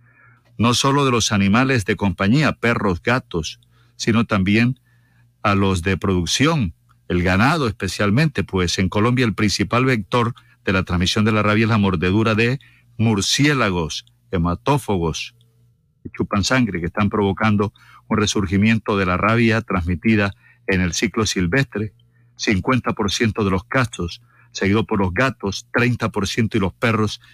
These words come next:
veinte por ciento. Vamos a contarles mucho sobre este tema que es importante para ustedes sepan, eh,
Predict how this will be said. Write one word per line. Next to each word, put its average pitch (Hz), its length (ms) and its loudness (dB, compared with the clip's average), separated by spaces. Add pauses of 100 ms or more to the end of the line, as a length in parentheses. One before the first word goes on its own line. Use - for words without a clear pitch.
(180)
veinte 104 440 0
por 85 180 -6
ciento. - 400 -4 (420)
Vamos 147 200 2
a 143 40 0
contarles 127 380 0
mucho 117 320 0
sobre 107 220 0
este 110 180 -2
tema 117 300 0
que 107 100 -2
es 101 60 2
importante 104 560 -2
para 92 160 -2
ustedes 98 440 -2 (280)
sepan, 113 540 -2 (580)
eh, 90 600 0